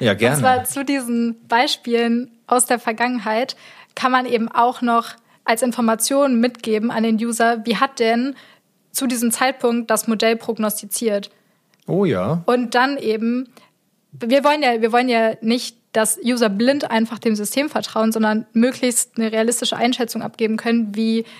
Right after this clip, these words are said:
Speaker 2: das Modell funktioniert. Und indem wir eben diese Informationen mitgeben, schaffen wir eben genau das.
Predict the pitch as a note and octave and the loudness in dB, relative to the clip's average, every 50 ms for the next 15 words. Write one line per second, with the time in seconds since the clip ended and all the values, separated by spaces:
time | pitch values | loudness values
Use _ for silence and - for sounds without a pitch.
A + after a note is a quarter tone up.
0 | - _ - G#3+ G#3 - - A3+ G#3 G#3+ G#3+ G#3 - A3+ G#3+ - - G#3+ G#3 A3 | -14 _ -4 -4 -2 0 0 0 2 0 0 0 -2 -4 -4 -4 -2 -2 0 0
1 | A#3 B3 C#4 D4+ - - - - - - - - _ _ _ - A#3+ A#3+ A#3+ A#3 | 2 0 0 -2 -4 -8 -16 -18 -20 -20 -20 -20 _ _ _ 0 2 2 4 4
2 | A#3+ A#3+ A#3+ A3+ - - - _ _ _ _ _ _ _ _ _ _ - G#3+ G#3+ | 2 2 0 -2 -4 -8 -10 _ _ _ _ _ _ _ _ _ _ -18 -18 -18
3 | - _ _ _ - - - C#4+ A#3+ A3+ G#3 B3+ C4 C4+ C#4+ B3 B3 B3 A#3 - | -18 _ _ _ -20 -8 -2 2 2 2 4 2 2 2 2 2 2 2 2 2
4 | A#3+ A#3+ A3 A3+ A#3 G#3+ A3+ A3 G3 G3 A3 G#3 G3+ - - C4+ C#4 C#4 C#4 C#4 | 2 2 2 2 0 0 -2 -2 -2 -2 0 -2 0 0 2 2 2 2 0 -2
5 | C4+ B3+ _ A#3 A3+ A#3 - - G#3 G3+ G3+ G3 G#3+ A3+ B3 C#4+ C4 - _ _ | -4 -4 _ -2 -2 -2 -4 -2 -2 0 0 0 0 0 0 0 -4 -8 _ _
6 | _ _ _ _ - - B3 A#3 - B3+ A#3 A3 A3 - A3 G#3+ G#3 G3+ G#3 G#3 | _ _ _ _ -4 -2 -2 0 2 2 2 2 2 2 0 0 0 0 0 -2
7 | G3+ G#3 G#3+ - - A3 G#3 G#3 G3+ G3 G3+ G3+ G3 - - - | -2 -2 -4 -6 -4 -2 0 0 0 0 0 0 0 -2 -4 -8